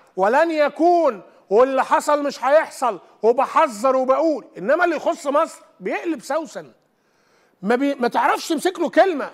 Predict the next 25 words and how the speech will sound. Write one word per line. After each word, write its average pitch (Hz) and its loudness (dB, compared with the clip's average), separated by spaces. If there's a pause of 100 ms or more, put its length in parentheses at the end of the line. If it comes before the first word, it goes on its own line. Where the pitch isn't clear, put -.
سد 294 0
النهضه، 277 -4 (420)
ما - -20
احنا 226 -14
هنتفاوض 277 -10
يا 269 -18
جماعه، 269 -18 (180)
هو 247 -18 (220)
مش 277 -12
تفاوض 302 -10
بلا 240 -10
نهايه، 220 -14 (280)
ولكن 277 -12
تفاوض 254 -14
لان 208 -16
مش 208 -18
عارف 196 -14
ايه. 175 -18 (600)
آه، 202 -10
تيران 247 -2
وصنافير، 240 -10 (240)
انا 180 -10
سالت 214 -10
كل 233 -16
الناس، 208 -18